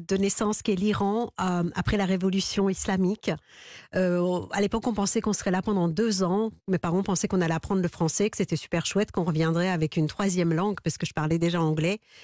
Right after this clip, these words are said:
Et puis finalement, voilà, ça fait quarante-deux ans que je suis là. Euh, parce que je pense que c'est jamais facile quand vous partez d'un pays, que vous n'avez pas choisi de partir.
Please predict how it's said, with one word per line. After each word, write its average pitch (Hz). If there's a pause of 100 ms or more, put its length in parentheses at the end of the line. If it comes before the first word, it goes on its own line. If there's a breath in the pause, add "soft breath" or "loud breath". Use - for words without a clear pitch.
(180 loud breath)
Et -
puis -
finalement, 180
voilà, 196
ça 170
fait 151
quarante-deux 180
ans 214
que 202
je 180
suis -
là. 175 (540 loud breath)
Euh, 185 (220)
parce -
que 196
je -
pense -
que 220
c'est 208
jamais 214
facile 240
quand 196
vous 190
partez 185
d'un 180
pays, 185
que -
vous -
n'avez 160
pas 175
choisi 190
de -
partir. 190